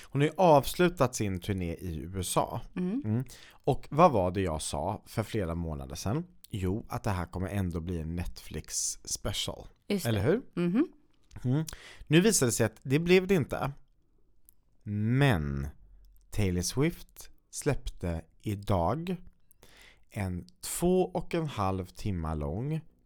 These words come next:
Speaker 1: konsert exklusivt worldwide on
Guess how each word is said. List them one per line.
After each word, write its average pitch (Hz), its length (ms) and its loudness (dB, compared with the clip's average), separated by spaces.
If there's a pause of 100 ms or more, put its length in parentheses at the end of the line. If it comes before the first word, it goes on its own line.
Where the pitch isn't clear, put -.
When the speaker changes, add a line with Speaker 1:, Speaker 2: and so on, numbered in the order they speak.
(100)
Speaker 1:
konsert 104 960 -2 (1120)
exklusivt - 1400 -2 (260)
worldwide 110 1300 2 (320)
on 90 360 -2